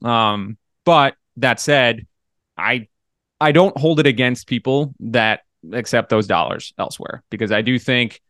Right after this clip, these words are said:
at the end of the day, we're in a, a market where the advertising opportunity is much bigger than the consumer subscription opportunity. So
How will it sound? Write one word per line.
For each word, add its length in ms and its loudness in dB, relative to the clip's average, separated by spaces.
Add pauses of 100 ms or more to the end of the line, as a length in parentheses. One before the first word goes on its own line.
(220)
at 140 -4
the 100 2
end 120 2
of 60 0
the 80 0
day, 260 2
we're 260 2
in 80 0
a, 80 -2 (220)
a 100 0
market 520 2
where 480 2 (520)
the 120 -2
advertising 580 2
opportunity 540 -2
is 120 0
much 240 -2
bigger 260 0
than 180 0
the 320 -6 (140)
consumer 640 -2
subscription 540 -4
opportunity. 760 -2 (100)
So 600 0